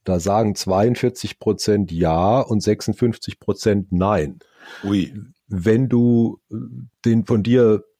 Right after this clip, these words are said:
Speaker 1: äh, erwähnten Abstand von achtzehn Punkten nimmst und gleichzeitig zweiundvierzig Prozent sagen, äh, das ist noch nicht klar, dann siehst du, dass es da,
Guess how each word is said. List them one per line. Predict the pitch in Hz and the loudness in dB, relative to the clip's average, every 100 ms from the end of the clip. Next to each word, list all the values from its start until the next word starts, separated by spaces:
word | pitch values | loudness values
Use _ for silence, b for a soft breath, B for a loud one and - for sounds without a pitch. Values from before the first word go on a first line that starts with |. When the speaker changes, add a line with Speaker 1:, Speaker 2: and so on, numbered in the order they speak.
| - | -2
Speaker 1:
äh, | 101 98 98 | 0 2 0
erwähnten | 95 104 101 110 104 98 92 | -2 -2 0 0 -2 -6 -4
Abstand | 113 - 107 101 | -6 -2 -2 0
von | 104 85 | 0 -2
achtzehn | 104 - 104 92 | -4 -4 -2 -2
Punkten | - 151 196 - 87 76 - _ _ - | 0 0 0 -2 -4 -4 -8 _ _ -8
nimmst | 95 95 107 90 - - | -2 0 2 0 -4 -8
und | 98 95 - - | -4 -4 -6 -2
gleichzeitig | 104 127 - 113 98 - | 0 2 2 0 0 -2
zweiundvierzig | 98 110 117 120 95 - | 0 0 0 -4 -4 -10
Prozent | - 98 - 98 101 | -4 -4 0 -2 -2
sagen, | - 92 92 92 95 92 92 _ _ _ - | 0 0 2 0 0 -2 -4 _ _ _ -4
äh, | 95 87 | -2 -2
das | - 95 - | -2 -4 -2
ist | 120 107 | -4 -2
noch | 92 85 - | -2 -4 -2
nicht | 110 - - | -4 -4 -6
klar, | - 76 65 76 139 - _ - | -2 -2 -2 -2 -2 -4 _ -2
dann | 98 101 98 | 0 0 -2
siehst | 85 98 120 - | -2 -2 -2 -2
du, | |
dass | 98 98 | -2 -2
es | 95 | -2
da, | 104 101 95 95 | 0 2 4 2